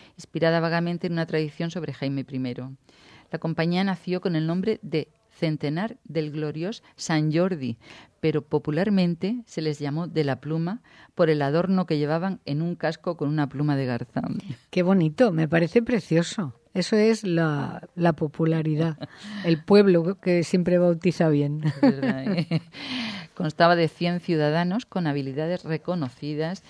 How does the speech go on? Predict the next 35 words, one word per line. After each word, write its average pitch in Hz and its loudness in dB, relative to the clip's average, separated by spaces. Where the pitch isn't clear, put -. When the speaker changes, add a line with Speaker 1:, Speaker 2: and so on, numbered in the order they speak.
Speaker 1:
con 151 -2
la 139 0
ballesta 160 -2
y 202 -4
de 196 -2
los 185 -2
que - -6
había 190 -2
sobradas 185 -4
muestras 160 -4
y 170 -6
testimonios 180 -4
de 170 -4
su 156 -8
probidad 147 -2
que 160 -2
debían 185 0
pasar 165 -4
un 190 0
examen 196 -4
ante 151 -2
el 139 0
gobernador. 123 -4
El 170 -8
capitán 165 0
de 180 2
la 180 2
compañía 180 0
era 214 2
oficialmente 175 -2
el 170 -4
Justicia 165 -6
Criminal 151 -2
de 156 0
Valencia. 120 -6